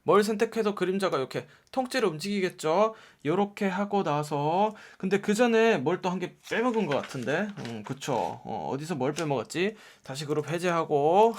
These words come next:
<laughs> 요거를 빼먹었어요. 어피어런스 패널에서 트랜스폼에 가가지고 그림자가 요 아트보드 밖으로 넘어가게끔 카피의 개수를 조금 더 늘려줄게요. 한 칠백 개 정도 넣어주겠습니다. 요거 잡아서 다시 컨트롤 G 그룹 해둘게요.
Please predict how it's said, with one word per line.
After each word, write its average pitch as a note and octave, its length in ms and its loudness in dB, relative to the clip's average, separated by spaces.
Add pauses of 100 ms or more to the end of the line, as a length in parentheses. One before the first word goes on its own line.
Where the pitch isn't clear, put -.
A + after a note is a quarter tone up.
(140)
<laughs> - 1500 0
요거를 G#3 380 8
빼먹었어요. C#3+ 560 4
어피어런스 F#3+ 580 4
패널에서 E3 640 4
트랜스폼에 B3 580 2
가가지고 D#3+ 680 4
그림자가 G3+ 760 6
요 D3 200 4 (240)
아트보드 G3+ 600 4
밖으로 G#3 500 2
넘어가게끔 D3 800 4
카피의 B3 380 -2
개수를 F3+ 320 -4
조금 C4 260 -4
더 B3 200 4
늘려줄게요. D3 960 2 (260)
한 C#3 180 -6
칠백 A#3 380 -2
개 G3+ 120 0
정도 C#3 220 -2
넣어주겠습니다. G#2 880 -2 (260)
요거 A2+ 140 -2
잡아서 A#2+ 280 -6
다시 D#3+ 240 -4
컨트롤 G3+ 420 -2
G D3 200 -4
그룹 C3 260 -6
해둘게요. D3+ 840 0